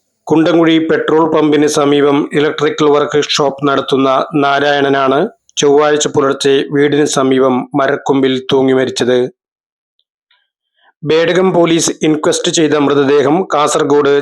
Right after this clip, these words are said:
ജനറൽ ആശുപത്രിയിൽ പോസ്റ്റ്മോർട്ടം ചെയ്തു. ബുധനാഴ്ച ഉച്ചയോടെ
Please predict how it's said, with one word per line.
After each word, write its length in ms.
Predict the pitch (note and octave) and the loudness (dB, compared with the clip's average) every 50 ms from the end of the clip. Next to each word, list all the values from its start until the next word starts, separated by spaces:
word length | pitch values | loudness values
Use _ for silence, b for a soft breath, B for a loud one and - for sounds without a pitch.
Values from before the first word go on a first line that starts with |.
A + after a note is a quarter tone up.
| D3 C#3+ C3 | -2 -6 -4
ജനറൽ 380 | B2+ D3+ D3 D3 D3+ D3+ D#3 D3 | -2 0 2 2 2 2 0 0
ആശുപത്രിയിൽ 580 | D3 D3 - - C#3 C#3+ - C3+ C3 C3 C3 C3 C3 | 0 0 -2 -2 -2 -2 -2 0 0 0 0 -2 -2
പോസ്റ്റ്മോർട്ടം 640 | - D3 C#3 B2+ - - D#3 C#3 C#3 B2 - B2 A#2+ | -2 0 0 0 0 0 0 0 0 0 0 -2 0
ചെയ്തു. 300 | B2 B2+ B2 A#2 B2 A#2+ B2+ - _ _ _ _ _ _ _ B B B B B B B B B B - | 0 0 2 2 2 0 0 -2 _ _ _ _ _ _ _ B B B B B B B B B B -4
ബുധനാഴ്ച 540 | C#3 C#3+ C#3 D3+ D3+ D3 D3 C#3+ C3 - D3+ | -2 0 0 2 0 2 2 0 0 0 0
ഉച്ചയോടെ 520 | C#3+ C3+ C3 - - D3 C#3+ C#3 C#3 C#3 | 0 0 0 -2 0 0 2 2 2 2